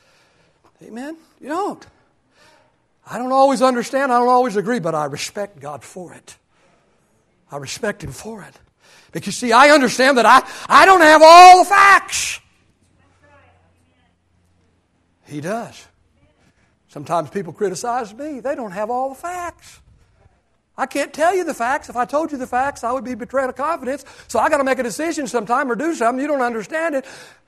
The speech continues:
You know what? If you had all the facts, you'd understand it. I don't have the experience that God has.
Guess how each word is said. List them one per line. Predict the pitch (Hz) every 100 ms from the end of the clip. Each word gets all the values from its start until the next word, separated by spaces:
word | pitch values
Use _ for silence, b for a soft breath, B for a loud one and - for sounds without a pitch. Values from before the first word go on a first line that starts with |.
| _
You | 254
know | 320 339
what? | 349 359
If | 311
you |
had | 294 330
all | 339 320
the |
facts, | 320 370 381 330
you'd | 320
understand | 339 370 427 440 453
it. | 392 - _ _ _ _ _ _ _ _ _ _ _ _ _ _ _ _ _ _ _ _ _ _ _ _ _ _ _ _ 262 _ _ _ _ _ _ _ _ _ _ _ _ _ _ _ _
I | - 208
don't | 220
have | 226 247
the | 294
experience | 294 - - 370 381 392 359 -
that | 247
God | 190 202 165
has. | 139 143 - - -